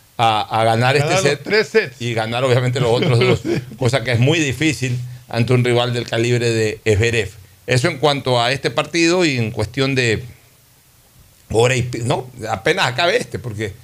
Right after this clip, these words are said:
Speaker 1: se está jugando en el,
Speaker 2: Eh,
Speaker 1: en el,
Speaker 2: las
Speaker 1: en el, en el
Speaker 2: trece horas cuarenta y cinco es el partido.
Speaker 1: Este no es el Kur Central, ¿ah?
Speaker 2: Eh,
Speaker 1: Me parece que no es el Kur, debe ser el, el, el
Speaker 2: En todo caso, el partido de Nadal con Djokovic es a las trece horas cuarenta y cinco.
Speaker 1: Por eso, estamos hablando de, de
Speaker 2: Entre una hora y,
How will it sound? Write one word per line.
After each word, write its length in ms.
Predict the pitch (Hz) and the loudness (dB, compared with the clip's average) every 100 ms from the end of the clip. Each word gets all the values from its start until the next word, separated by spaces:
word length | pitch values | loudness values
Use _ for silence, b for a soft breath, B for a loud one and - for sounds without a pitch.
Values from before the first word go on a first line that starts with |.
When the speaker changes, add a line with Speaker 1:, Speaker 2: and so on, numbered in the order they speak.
| b b b | b b b
Speaker 1:
se 120 | - | -4
está 160 | 110 151 | 0 2
jugando 320 | 147 156 175 | 2 2 -2
en 100 | 147 | -2
el, 140 | 120 | -2
Speaker 2:
Eh, 160 | 113 127 | -2 -2
Speaker 1:
en 80 | 120 | 0
el, 60 | |
Speaker 2:
las 200 | 120 120 | 0 0
Speaker 1:
en 100 | 113 107 | -2 -4
el, 200 | 104 - | -6 -4
en 80 | 107 | -2
el 40 | |
Speaker 2:
trece 220 | - - 180 | 0 0 0
horas 160 | 175 | 0
cuarenta 320 | - 156 143 143 | 0 -2 -2 -2
y 40 | |
cinco 280 | 185 165 143 | 0 0 2
es 40 | |
el 60 | 139 | 0
partido. 260 | 127 123 | -2 -2
Speaker 1:
Este 140 | 104 147 | -2 0
no 80 | 190 | 2
es 60 | |
el 80 | 139 | 0
Kur 160 | 139 113 | 0 0
Central, 440 | 117 113 156 101 | 0 0 0 0
¿ah? 120 | 110 - - _ _ - _ _ - - - | -4 -12 -20 _ _ -20 _ _ -20 -20 -16
Speaker 2:
Eh, 480 | 120 110 110 110 - | -10 -8 -6 -4 -2
Speaker 1:
Me 140 | 139 135 | 2 2
parece 300 | 160 190 190 | 2 0 0
que 80 | 151 | 2
no 100 | 143 | 2
es 60 | |
el 60 | 139 | 2
Kur, 140 | 147 156 | -2 2
debe 180 | 151 | 2
ser 200 | 165 156 | 4 -2
el, 160 | 165 180 | -2 -4
el, 200 | 135 127 127 | -2 -2 0
el 100 | 127 | 0
Speaker 2:
En 120 | 120 - - - - _ - - - - - - | -2 -6 -14 -20 -20 _ -20 -20 -20 -20 -6 2
todo 160 | 202 | 4
caso, 180 | 208 214 | 4 2
el 40 | 196 | 2
partido 380 | 190 202 208 | 0 0 -2
de 80 | 196 | 0
Nadal 280 | 175 180 185 | 0 -2 0
con 140 | 190 | 0
Djokovic 500 | 170 170 156 156 151 - | 0 0 0 -2 -4 -2
es 160 | 170 160 | 0 2
a 60 | |
las 200 | 139 123 | 0 -2
trece 260 | 165 160 165 | -2 0 2
horas 140 | 147 | 0
cuarenta 300 | 151 143 127 | 2 0 0
y 40 | 127 | -4
cinco. 260 | 117 95 - | -4 -8 -8
Speaker 1:
Por 160 | 143 147 | -2 0
eso, 160 | 110 - | 0 -2
estamos 300 | 139 139 135 | -2 0 0
hablando 420 | 143 143 151 139 | 0 0 2 2
de, 400 | 120 107 104 101 | 2 0 -2 -6
de 560 | 110 110 107 104 101 | -6 -6 -4 -4 -2
Speaker 2:
Entre 140 | 101 131 | -2 0
una 140 | 135 | 0
hora 200 | 131 135 | -2 -4
y, 180 | 127 120 | -4 -6